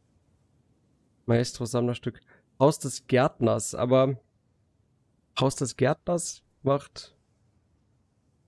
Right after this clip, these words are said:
auch nicht so viel Sinn. Da kann, wüsste ich jetzt auch nicht, wo wir da hin sollen. Okay, also ich würd sagen, wir machen jetzt an der Stelle hier auf jeden Fall mal einen Cut.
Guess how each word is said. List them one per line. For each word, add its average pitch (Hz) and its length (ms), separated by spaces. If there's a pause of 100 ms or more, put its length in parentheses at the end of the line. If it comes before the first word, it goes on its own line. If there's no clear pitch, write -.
(160)
auch - 220
nicht 117 180
so 131 120
viel 123 240
Sinn. 123 400 (100)
Da 127 100
kann, 123 480 (120)
wüsste 127 220
ich 127 40
jetzt 120 140
auch 120 100
nicht, 117 180
wo 117 160
wir 117 100
da 117 360 (2500)
hin 120 140
sollen. 123 280 (240)
Okay, 127 400
also 147 200
ich 220 80
würd 226 140
sagen, 196 200
wir 180 80
machen 175 220
jetzt 160 220
an 147 120
der 147 120
Stelle 143 200
hier 135 120
auf 127 60
jeden 139 140
Fall 139 180
mal 127 100
einen 131 120
Cut. - 340